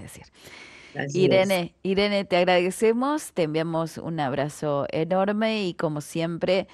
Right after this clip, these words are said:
Speaker 1: bueno, tenemos una salidita más, si no me, si no me equivoco, así
Speaker 2: Así
Speaker 1: que
Speaker 2: es.
Speaker 1: nos estaremos encontrando en breve,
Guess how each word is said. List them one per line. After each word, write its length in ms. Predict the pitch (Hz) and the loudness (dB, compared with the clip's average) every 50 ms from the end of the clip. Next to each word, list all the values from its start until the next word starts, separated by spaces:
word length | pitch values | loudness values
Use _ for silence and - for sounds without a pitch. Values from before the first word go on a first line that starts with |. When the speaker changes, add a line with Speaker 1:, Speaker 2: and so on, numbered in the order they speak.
| - - - - - | -20 -20 -20 -6 0
Speaker 1:
bueno, 300 | 202 277 277 220 180 - | 4 4 4 4 2 2
tenemos 440 | - 220 233 285 311 330 311 - - - | 2 2 2 2 0 -2 -4 -4 -4 -4
una 240 | 240 262 254 254 | -2 0 0 0
salidita 480 | 240 240 180 175 175 180 196 - 208 190 | -2 -2 -2 -2 -2 -2 -2 -2 0 0
más, 400 | 202 233 311 320 - - - - _ | 2 0 0 -2 -6 -12 -18 -20 _
si 220 | - - - 180 | -16 -10 -6 -4
no 160 | 175 185 190 196 | -2 -2 -2 -2
me, 380 | 185 175 170 160 160 156 147 - | -2 -2 -2 -4 -4 -6 -8 -8
si 140 | - - 170 | -8 -6 -4
no 80 | 175 170 | -4 -2
me 100 | 180 175 | -4 -4
equivoco, 520 | 170 - 202 208 247 277 277 - 320 370 - - - - - - - - | -6 -6 -4 -2 -2 -2 -2 -2 -6 -6 -8 -12 -20 -20 -20 -16 -8 -4
así 320 | - 147 - - 156 151 - | -4 -4 -2 -2 -6 -4 0
Speaker 2:
Así 440 | 165 175 170 165 160 147 131 113 - | 0 2 2 4 4 2 2 2 0
Speaker 1:
que 0 | |
Speaker 2:
es. 220 | 151 - - _ _ - | -2 -6 -12 _ _ -6
Speaker 1:
nos 200 | 185 180 170 170 | -2 0 0 0
estaremos 680 | 165 175 - - 147 151 165 170 165 160 160 - - - | 0 -2 0 0 2 2 2 0 0 -4 -4 -6 -8 -6
encontrando 1120 | - 165 175 175 170 165 - 160 147 143 143 139 - 143 156 156 156 156 156 160 156 143 - - - - - - _ - | -4 -2 -2 -2 -4 -2 0 0 0 0 0 -2 -2 -2 0 0 0 2 2 2 2 2 -2 -12 -20 -20 -20 -14 _ 0
en 260 | 170 175 170 170 165 160 | 0 0 2 0 0 2
breve, 540 | 160 165 165 165 170 180 190 220 254 269 | 4 4 4 4 4 2 2 2 0 -2